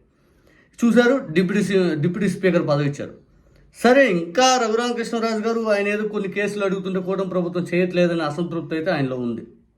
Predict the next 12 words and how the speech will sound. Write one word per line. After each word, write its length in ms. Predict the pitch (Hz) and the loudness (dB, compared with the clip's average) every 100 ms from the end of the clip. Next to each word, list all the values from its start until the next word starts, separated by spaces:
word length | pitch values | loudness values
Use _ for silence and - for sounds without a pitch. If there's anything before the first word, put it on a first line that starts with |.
| _ _ _ _ _ - | _ _ _ _ _ -4
ఆయన 180 | 147 156 | 0 2
అడిగిన 280 | 151 151 156 | 2 0 0
కేసులు 280 | 151 147 147 | 0 -2 0
ముందుకెళ్ళట్లేదు, 800 | 139 143 143 147 143 143 143 139 | 2 2 2 0 0 0 0 2
ఇదేంటి, 500 | 135 139 147 143 139 | 0 0 0 2 2
ఆ 40 | |
ఇదేంటి, 340 | 135 139 147 143 | 2 2 0 0
కాసేపు 520 | 147 165 151 151 139 | -2 -4 -4 -4 -2
ఆయన 260 | 131 143 143 139 110 | -2 0 0 0 -4
ఆ 340 | 127 139 139 151 | -4 0 0 0
అంశం 240 | 156 190 | 0 0
మీద 140 | 190 | 0